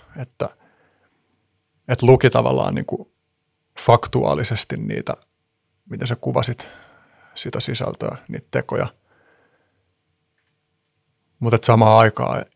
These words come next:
jotenkin tunnetasolla tai semmosella, että jollain tavalla niin kuin jäi silleen etäiseksi, että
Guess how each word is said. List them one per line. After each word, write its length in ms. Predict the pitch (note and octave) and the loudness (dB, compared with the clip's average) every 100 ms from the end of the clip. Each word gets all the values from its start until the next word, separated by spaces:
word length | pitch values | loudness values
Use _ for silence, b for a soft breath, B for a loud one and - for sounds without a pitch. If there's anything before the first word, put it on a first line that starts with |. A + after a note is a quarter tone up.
| - | -10
jotenkin 480 | C3 B2+ A#2 - - _ _ _ _ _ _ _ _ _ _ _ _ _ _ G#3 - _ _ | -8 -8 -10 -12 -16 _ _ _ _ _ _ _ _ _ _ _ _ _ _ -20 -20 _ _
tunnetasolla 720 | - A#2 A2+ - C3 B2+ B2 - | -2 2 2 0 -4 -2 -2 -2
tai 220 | C3+ B2 | -2 -4
semmosella, 520 | C3+ C#2 - - G1+ - _ _ _ _ - - - | -4 -6 -6 -6 -8 -10 _ _ _ _ -20 -20 -20
että 160 | - B2+ | -6 0
jollain 240 | A#2+ A#2+ | 2 2
tavalla 280 | A#2+ B2 B2 | 0 -2 -4
niin 160 | B2 | -6
kuin 220 | C3 B2+ _ b b _ | -8 -12 _ b b _
jäi 220 | A#2+ A2+ | 2 4
silleen 440 | A#2 B2 A#2+ A#2 A#2 | 2 -4 -4 -2 0
etäiseksi, 540 | A#2+ B2 B2 A#2+ - | 0 0 0 -4 -8
että 200 | A#2+ - | -12 -14